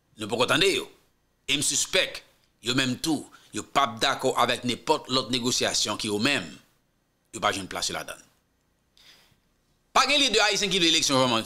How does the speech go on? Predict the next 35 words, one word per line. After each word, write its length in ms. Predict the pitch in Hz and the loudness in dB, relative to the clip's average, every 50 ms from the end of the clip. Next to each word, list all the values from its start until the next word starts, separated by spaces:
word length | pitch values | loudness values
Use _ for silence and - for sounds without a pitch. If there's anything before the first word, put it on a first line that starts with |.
| - - | -2 -2
mesdames, 220 | 123 110 104 101 | 0 0 0 0
messieurs. 260 | 98 90 - 73 - - _ _ _ _ _ _ _ _ _ _ _ _ _ | -2 -4 -6 -6 -8 -16 _ _ _ _ _ _ _ _ _ _ _ _ _
Ça, 160 | - - 170 | -2 -2 0
c'est 140 | 165 202 208 | 2 4 4
une 160 | 208 202 202 | 4 4 4
bagaille 380 | 202 202 202 196 220 220 214 - | 4 4 4 4 4 2 2 2
qui 100 | - 180 | 2 2
Ariel 240 | 165 170 180 185 180 | 2 2 4 4 4
Henry 200 | 175 170 160 156 | 4 4 2 2
dit, 360 | 143 143 233 240 247 233 - - _ _ _ _ _ _ _ _ _ _ _ _ _ _ _ _ _ _ _ _ _ _ - | 2 0 0 0 -2 -4 -8 -16 _ _ _ _ _ _ _ _ _ _ _ _ _ _ _ _ _ _ _ _ _ _ -4
je 40 | 131 | 0
ne 40 | 139 | 0
suis 0 | |
pas 100 | 175 170 | 2 4
fanatique 400 | 180 190 190 180 - 180 175 185 | 4 4 4 2 2 2 2 2
Ariel, 380 | 170 170 190 214 208 208 196 185 | 4 4 4 4 4 4 4 4
mais 80 | 175 170 | 2 2
pour 100 | 151 170 | 4 4
le 80 | 165 160 | 4 2
supporter, 400 | 143 156 156 156 170 147 123 139 | 2 0 2 4 2 4 2 0
dans 140 | 127 123 123 | 0 2 2
bagaille 240 | 123 104 101 98 90 | 2 2 0 0 -2
ça. 340 | - - 82 67 - - - _ _ _ _ _ _ _ _ _ _ _ _ - | -4 -4 -6 -8 -10 -12 -18 _ _ _ _ _ _ _ _ _ _ _ _ -2
Lorsqu'il 340 | 175 208 202 - 190 175 147 | 0 0 2 2 2 0 0
dit 120 | 127 147 | -2 -2
que, 240 | 143 160 165 160 156 - - - _ _ _ _ _ _ _ _ - | 0 0 0 0 0 -4 -12 -20 _ _ _ _ _ _ _ _ -2
en 120 | 131 143 | -2 0
pile, 180 | - 175 202 202 | 2 2 2 2
nous 240 | 196 185 180 170 | 2 2 2 2
qui 120 | 143 139 156 | 2 2 2
là, 520 | 127 120 117 127 139 147 147 135 131 - - _ _ _ _ - | 4 4 4 4 4 2 0 -2 -6 -12 -20 _ _ _ _ -4
nous 120 | 165 196 170 | -2 0 2
pas 200 | 208 196 175 151 | 4 4 4 4
dans 240 | 151 151 139 135 | 2 2 2 2
l'élection. 420 | 131 123 123 117 - - 90 80 | 2 2 0 0 -2 -4 -6 -6